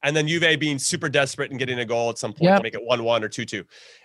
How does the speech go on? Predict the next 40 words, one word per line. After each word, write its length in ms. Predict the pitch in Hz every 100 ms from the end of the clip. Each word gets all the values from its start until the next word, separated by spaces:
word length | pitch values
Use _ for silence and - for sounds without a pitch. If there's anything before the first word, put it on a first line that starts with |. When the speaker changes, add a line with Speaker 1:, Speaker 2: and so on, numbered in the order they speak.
| _
Speaker 1:
Uh, 60 | 190 185
but 200 | 220 226
it's 120 | 202
the 80 | 202
same 240 | 214 220
value 400 | 196 185 170 151
if 120 | 165 175
you 80 |
think 240 | 165 190 165
that 180 | 180 175
Juve 200 | 240 277
is 140 | 165
gonna 160 | 165 147
score 200 | - 156
first 220 | 139 156 165
and 80 | 160
Inter 220 | 185 170
are 20 |
gonna 160 | 143 135
come 140 | 147
back 200 | 131 120
into 140 | 120
the 100 | 110
t-, 200 | 110 127
uh, 360 | 123 120 113 117 -
you 80 | 127
know, 160 | 113
and 140 | 117 123
get, 220 | 123 123
come 140 | - 135
back 240 | 131 127 _
from 120 | -
behind 280 | 127 123 120
and 60 | 117
get 100 | 113
the 40 |
draw, 180 | 110 117
plus 200 | 107 117
five 160 | - 110
fifty. 260 | 113 98